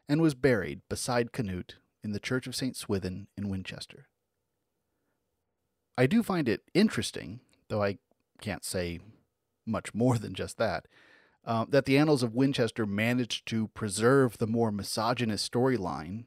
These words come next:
of a queen caught up in a sex scandal, uh, the version of her downfall that ignores the political threat she posed to Edward, uh, while nonetheless trying quite hard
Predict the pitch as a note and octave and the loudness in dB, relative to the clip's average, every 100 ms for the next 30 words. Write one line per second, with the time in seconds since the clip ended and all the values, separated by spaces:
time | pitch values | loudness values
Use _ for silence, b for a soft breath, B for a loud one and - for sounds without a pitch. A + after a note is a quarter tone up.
0 | - G2+ G#2 - A#2+ A2 - G#2+ G#2 G2+ | -10 -8 -6 0 2 2 0 0 2 0
1 | F#2+ - B2+ - - F2+ E2+ - - b | -6 -4 -4 -4 -8 -8 -8 -10 -14 b
2 | b b - A2+ G2 A2+ A#2+ A2 G#2 G2 | b b -6 -2 2 2 2 0 -6 -6
3 | F2+ F#2 F#2+ - F#2 F2 F2+ - - E2+ | -4 -2 -2 -2 -2 0 -4 -6 -10 -6
4 | F#2+ A2 D3 A#2 - - - A2 - G2 | 0 4 4 4 -2 -8 -4 -4 -4 -6
5 | - G2 - F2+ F2 E2 - - F2 - | -6 -8 -6 -10 -8 -8 -6 -8 -8 -8
6 | - _ b b b b - A#2+ C3 C3+ | -12 _ b b b b 2 4 8 8
7 | C3 D3 D#3+ A#2 E3+ A#2 G2+ - - B2+ | 8 6 4 0 -2 -4 -4 -6 -4 -2
8 | G#2+ - - G3 - - F3 C#3 F#2+ B2 | -4 -6 -2 -2 0 -2 0 2 2 -4